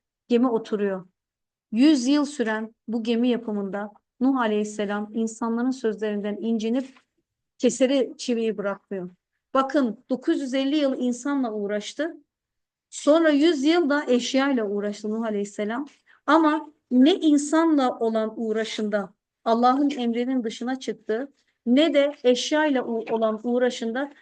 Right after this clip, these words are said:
"Ya bırakayım keseri, e, çiviyi de bırakayım," demedi. Her ikisinde de kendisine emredileni yaptı. Bizim üzerimize düşen de bu. Bize arkadaşlar, "Burada niye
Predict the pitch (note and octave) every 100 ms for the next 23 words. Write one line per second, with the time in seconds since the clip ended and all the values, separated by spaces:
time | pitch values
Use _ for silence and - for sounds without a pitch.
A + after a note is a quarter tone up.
0 | _ - A#3+ A#3 C4 D#4 D4+ C#4+ B3 D4
1 | C4+ C4+ C4 - - - A#3 A3+ - C4
2 | C#4+ A#3+ G#3 A3 - A#3+ A3+ _ _ B3+
3 | B3+ A3 A3 C4+ - _ - D4+ E4 D#4
4 | - B3 B3 B3 A#3+ A#3+ A3+ G#3+ A#3 A3
5 | G#3+ G#3 F#3+ G3 G3 F#3 F3+ F#3+ _ _
6 | - B3 C4+ F4+ F#4 D#4+ B3 C#4 C4+ B3+
7 | A3 G#3 G#3+ G3 G3 F#3+ - _ _ _
8 | _ A#3 E4+ D#4+ D#4+ F4+ C4 C4 D4 C#4+
9 | C4 B3+ B3+ _ _ D#4+ F4 F4+ D4+ D4+
10 | E4 D#4